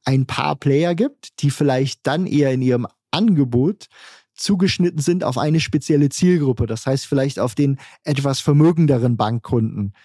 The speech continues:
der vielleicht auch ein bisschen mehr manuellen Support noch dazu bekommt, ne, oder ein bisschen mehr Customer Support oder eben den super Low-Cost, äh, äh, Kunden, ne,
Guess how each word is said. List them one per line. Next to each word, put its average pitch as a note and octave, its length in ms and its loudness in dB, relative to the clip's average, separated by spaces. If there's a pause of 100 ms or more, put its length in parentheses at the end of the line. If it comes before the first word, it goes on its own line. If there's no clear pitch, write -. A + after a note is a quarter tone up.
(100)
der B2 100 0
vielleicht C#3 300 -2
auch B2+ 100 0
ein C3+ 80 2
bisschen C#3+ 320 0
mehr C3+ 180 2
manuellen C3+ 600 0
Support A2 640 -4
noch A#2 160 -6
dazu A2+ 340 -4
bekommt, G2+ 540 -4 (320)
ne, A#3+ 120 0
oder D#3+ 120 0
ein C3 100 -6
bisschen C#3+ 300 0
mehr C#3 100 0
Customer D3+ 460 -2
Support A2+ 480 -4
oder E3+ 260 0
eben D#3+ 400 2 (340)
den D#3 140 4
super D#3 380 2
Low-Cost, D3 760 0
äh, B2+ 540 0
äh, C3+ 60 0
Kunden, D#3 500 -2 (100)
ne, C4 140 -4